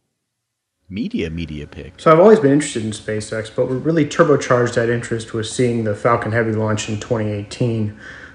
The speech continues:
Speaker 2: Um, it was certainly a spectacle with twenty-seven Merlin engines firing at once, and then to see the two boosters,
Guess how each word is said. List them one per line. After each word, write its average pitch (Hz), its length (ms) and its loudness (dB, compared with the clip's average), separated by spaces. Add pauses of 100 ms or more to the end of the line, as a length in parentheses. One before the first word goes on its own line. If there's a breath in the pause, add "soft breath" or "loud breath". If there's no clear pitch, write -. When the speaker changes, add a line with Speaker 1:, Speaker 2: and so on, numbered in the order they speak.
(140)
Speaker 2:
Um, 113 180 -2
it 120 40 0
was 123 200 -2
certainly 147 280 4
a 113 60 -2
spectacle 127 640 2
with 110 200 -2
twenty-seven 123 520 -2
Merlin 120 360 0
engines 117 380 -4
firing 117 480 0
at 104 80 -2
once, 117 320 0
and 117 80 -6
then 117 140 -4
to 110 60 -2
see 104 140 -2
the 107 120 0
two - 180 0
boosters, 113 600 2